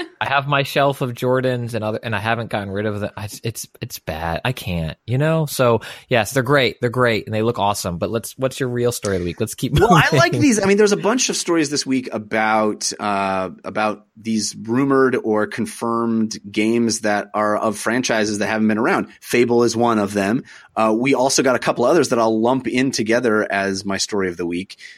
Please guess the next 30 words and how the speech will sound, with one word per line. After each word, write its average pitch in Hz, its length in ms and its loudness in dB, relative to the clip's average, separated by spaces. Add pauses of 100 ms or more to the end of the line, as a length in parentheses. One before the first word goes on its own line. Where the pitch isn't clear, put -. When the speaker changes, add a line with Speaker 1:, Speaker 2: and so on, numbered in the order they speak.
(140)
Speaker 2:
Uh, 107 160 0
one 117 240 0
of 147 140 2
them 139 180 4
is 117 540 4
a 117 140 2
new 127 520 4
shooter, 127 680 2 (560)
uh, 107 120 0
based 117 380 2
on 117 40 2
the 113 220 2
Alien 165 400 4
franchise 87 800 -4
that's 110 220 -4
coming 117 480 -2
from, 104 760 -2
uh, 90 140 -2
Fox - 500 -2
Next 117 560 -2
Games, 90 600 -4 (320)
which 110 180 -2
is 104 120 0
the 107 80 2
new 110 340 4
division 101 320 0
of 101 80 -4
Fox - 440 0
that 92 220 -2
does 90 480 0